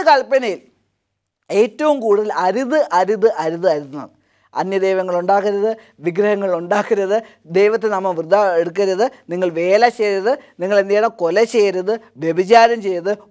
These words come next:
മോഷ്ടിക്കരുത്, കള്ള, എല്ലാം അരുത്, അരുത്, അരുതെന്നാണ്. കാരണം ഈ കൽപ്പന എന്താണ് കാണിക്കുന്നത്? അരുത്, no, no, no. അപ്പോൾ ഇത്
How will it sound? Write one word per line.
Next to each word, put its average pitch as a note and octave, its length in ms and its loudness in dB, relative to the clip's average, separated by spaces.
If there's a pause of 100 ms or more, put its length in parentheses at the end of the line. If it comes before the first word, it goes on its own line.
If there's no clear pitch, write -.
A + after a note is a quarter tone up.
(120)
മോഷ്ടിക്കരുത്, G3 720 0 (260)
കള്ള, G3 260 4 (160)
എല്ലാം C#4 200 4 (160)
അരുത്, D4+ 280 2 (160)
അരുത്, A#3 300 2
അരുതെന്നാണ്. F3 400 -6 (380)
കാരണം E4 220 6
ഈ C4+ 120 -10
കൽപ്പന C#4+ 280 0 (120)
എന്താണ് E4+ 320 4
കാണിക്കുന്നത്? A#3+ 360 -2 (120)
അരുത്, C4 300 2 (460)
no, C4+ 160 8 (380)
no, A3+ 100 2 (260)
no. G3 80 4 (460)
അപ്പോൾ C#4+ 180 4
ഇത് D#4 80 0